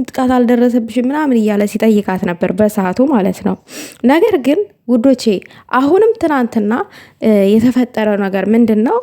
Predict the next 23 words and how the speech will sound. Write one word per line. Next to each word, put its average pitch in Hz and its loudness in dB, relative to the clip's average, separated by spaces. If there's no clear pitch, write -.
እ፣ - -4
ብሩኬ 269 2
እየለመነችው 247 0
ምናምን 233 -2
ነገር 240 -4
ምናምን 254 0
ጥሏት 269 2
ነው 220 2
የሄደው። 190 0
ነገር 226 2
ግን 453 0
እሱም 403 -2
እንደ 320 0
አማራጭ 294 0
ያደረገው 233 2
ነገር 233 2
ነው። 170 -4
ንዴት 226 0
ላይ 202 0
ነው፣ 208 -2
አይ 196 -4
ነው፣ 214 2
እንረዳዋለን። 185 2